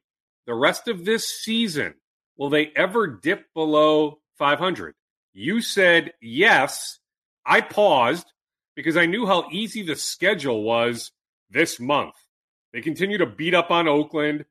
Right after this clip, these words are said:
Then they've got the Royals. Like, the schedule, the rest of this month is pretty darn easy. So they may grow that number over five hundred. I don't know what it is this morning. I didn't look at the standings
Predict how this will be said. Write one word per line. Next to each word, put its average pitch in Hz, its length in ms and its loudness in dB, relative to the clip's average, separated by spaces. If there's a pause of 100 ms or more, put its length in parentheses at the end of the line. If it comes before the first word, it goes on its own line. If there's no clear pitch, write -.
(280)
Then 131 140 -6
they've 156 140 0
got 165 240 0
the 190 60 2
Royals. 147 840 2
Like, 143 200 -8
the 147 80 -16
schedule, 165 800 -2 (260)
the 127 60 -10
rest 190 240 -2
of 135 100 -6
this 170 220 -4
month 117 260 -4 (420)
is 139 100 -18
pretty 262 300 -8
darn 165 300 0
easy. 156 400 -4 (480)
So 165 160 -6
they 208 180 2
may 247 220 2
grow 147 880 2 (180)
that 156 220 0
number 175 360 2
over 165 220 0
five 143 280 0
hundred. 123 400 -6
I 104 80 -4
don't 165 200 -4
know 165 140 0
what 156 120 0
it 143 100 -4
is 156 280 -2
this 139 280 -10
morning. 175 520 -2
I 120 60 -4
didn't 139 160 -6
look 135 140 -8
at 131 80 -20
the - 60 -20
standings 160 800 -4